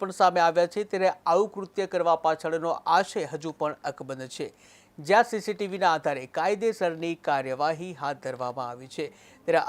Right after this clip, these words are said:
અસામાજિક તત્વો છે, બેફામ બન્યા છે, જ્યાં ટી વી સ્ક્રીનના દ્રશ્યો તમે જોઈ રહ્યા છો, અસામાજિક તત્વો દ્વારા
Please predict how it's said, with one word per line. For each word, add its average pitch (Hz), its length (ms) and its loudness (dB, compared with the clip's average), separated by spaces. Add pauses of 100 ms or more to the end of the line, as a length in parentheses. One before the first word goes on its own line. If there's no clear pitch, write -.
(120)
અસામાજિક 190 680 4
તત્વો 180 380 0
છે, 180 160 -2 (100)
બેફામ 160 400 0
બન્યા 151 340 -2
છે, 165 200 -6 (120)
જ્યાં 156 340 4 (300)
ટી 165 220 -2
વી 247 120 -2
સ્ક્રીનના 233 360 -2
દ્રશ્યો 208 320 -2
તમે 196 200 -4
જોઈ 190 200 -2
રહ્યા 170 280 2
છો, 220 140 -8 (340)
અસામાજિક 185 720 2
તત્વો 165 360 -2
દ્વારા 151 260 0